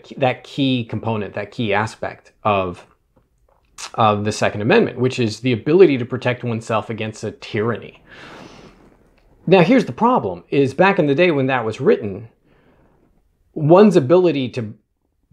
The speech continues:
to acquire a firearm meant that one could acquire a firearm that let one kill about, you know, one person at a time. And this was largely equivalent to the kinds of firearms that the government had access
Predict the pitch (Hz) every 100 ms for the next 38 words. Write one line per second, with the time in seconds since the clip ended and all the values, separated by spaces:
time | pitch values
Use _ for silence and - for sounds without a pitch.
0 | - 139 123 120 113 120 _ _ _ _
1 | - 123 - 160 180 143 110 - 151 180
2 | 131 117 113 113 120 - 135 139 165 175
3 | 139 127 147 - 143 123 143 131 127 107
4 | 127 127 123 120 120 117 110 107 113 -
5 | 117 120 113 113 123 113 107 104 117 95
6 | 101 127 131 127 - 127 117 113 107 101
7 | 98 92 92 87 85 - _ _ - -
8 | - - _ _ - 151 180 190 160 123
9 | 151 160 151 147 135 147 135 143 147 135
10 | 147 135 131 135 123 113 113 107 - 113
11 | 107 104 - - _ _ _ _ - 123
12 | 123 233 185 117 120 117 113 107 - 95
13 | - - -